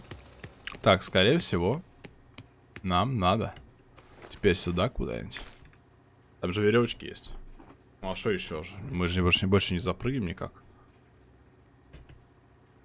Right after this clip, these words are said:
Блин, а вдруг мне щас с крюком надо прыгать, скорее всего, да?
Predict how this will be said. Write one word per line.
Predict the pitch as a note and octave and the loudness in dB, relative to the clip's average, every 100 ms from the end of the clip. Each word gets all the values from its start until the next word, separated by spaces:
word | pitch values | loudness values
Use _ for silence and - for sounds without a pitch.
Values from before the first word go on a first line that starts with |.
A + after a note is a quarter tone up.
| - _ _ - - _ _ _ _ _ _ | -20 _ _ -20 -20 _ _ _ _ _ _
Блин, | A2 A2+ F#2+ | 10 10 10
а | F#2+ | 4
вдруг | F#2+ A#2 | 2 2
мне | C3 | 0
щас | F#2 F2+ | 0 -2
с | |
крюком | - G2 F#2 G2 | 2 0 4 2
надо | F2+ E2+ | 4 2
прыгать, | D#2+ - E2 D#2+ | 0 0 0 -2
скорее | - E2 D#2+ | -2 0 2
всего, | - D#2+ D#2 | 0 0 -2
да? | E2 D#2+ C#3+ | 0 0 -2